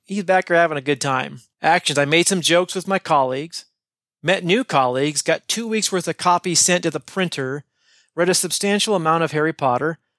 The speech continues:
and didn't get called on because I'm pretty sure the presenters knew I was feeling a little feisty that day. Here's a fun thing you can do at these meetings, 'cause they're always bringing up these, uh, buzz phrases. They're always talking about differentiation.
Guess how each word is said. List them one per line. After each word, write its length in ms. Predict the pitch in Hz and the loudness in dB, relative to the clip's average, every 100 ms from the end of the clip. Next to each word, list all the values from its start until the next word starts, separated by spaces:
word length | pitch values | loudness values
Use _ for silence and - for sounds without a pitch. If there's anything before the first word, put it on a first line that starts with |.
| _ _ | _ _
and 160 | 156 151 | -4 2
didn't 200 | 180 180 | 2 2
get 200 | 175 - | 0 2
called 240 | 165 170 | 2 4
on 120 | 165 156 | 4 2
because 200 | 147 147 | 0 0
I'm 160 | 143 | 0
pretty 220 | 143 165 | 0 0
sure 200 | 156 160 | 0 -2
the 80 | 143 | -2
presenters 440 | 139 135 147 143 127 | -4 -2 -2 -2 -2
knew 100 | 139 | 0
I 140 | 135 | 0
was 160 | 127 - | 0 -6
feeling 240 | 160 151 | -10 -6
a 80 | 143 | -2
little 240 | 190 202 | 0 2
feisty 520 | 175 185 156 - 143 | 2 2 2 2 -2
that 220 | 127 123 127 | -2 -2 -2
day. 200 | 123 120 | -4 0
Here's 100 | 190 | 0
a 80 | 175 | 2
fun 240 | 165 165 156 | 2 2 2
thing 180 | 156 160 | 2 2
you 100 | 147 | 0
can 140 | - 135 | -4 -4
do 160 | 139 | -4
at 80 | 151 | -2
these 180 | 147 139 | -4 -6
meetings, 400 | 147 151 156 - _ _ _ - | -8 -8 -8 -10 _ _ _ -8
'cause 140 | 139 | -4
they're 120 | 143 | 2
always 220 | 156 156 | 2 2
bringing 300 | 131 143 135 | -2 -2 -2
up 140 | 139 - | -4 -4
these, 300 | 135 120 120 | -6 -4 -6
uh, 360 | 123 127 127 - - | -6 -6 -8 -14 0
buzz 240 | 139 135 | 2 2
phrases. 580 | - 139 131 131 139 - | 0 0 -2 -2 -4 -4
They're 140 | 135 143 | 0 2
always 220 | 147 139 | 2 2
talking 300 | 151 143 139 | 2 2 -2
about 300 | 131 127 - _ _ - | -2 -2 -4 _ _ -4
differentiation. 880 | 156 151 147 143 127 139 135 135 | -2 0 0 0 2 2 0 0